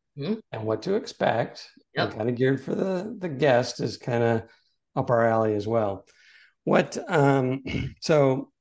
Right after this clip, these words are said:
Speaker 2: if the, if people are, are searching churches near me,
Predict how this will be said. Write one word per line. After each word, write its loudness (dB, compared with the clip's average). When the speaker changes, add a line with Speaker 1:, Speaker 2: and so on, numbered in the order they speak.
Speaker 2:
if -2
the, 2
if -10
people 0
are, 2
are 0
searching -8
churches -4
near -2
me, -2